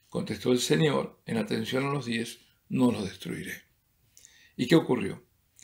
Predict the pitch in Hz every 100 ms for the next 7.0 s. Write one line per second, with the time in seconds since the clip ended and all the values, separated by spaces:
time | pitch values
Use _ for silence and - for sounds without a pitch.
0 | - - - 165 180 180 143 131 127 131
1 | 156 175 175 165 170 143 139 - 120 127
2 | 156 160 147 165 147 - 123 139 135 170
3 | 175 143 143 - 151 131 117 120 143 131
4 | 113 113 107 - 110 113 76 - - _
5 | _ _ _ - - _ - 110 107 104
6 | 95 - - - - - - - - -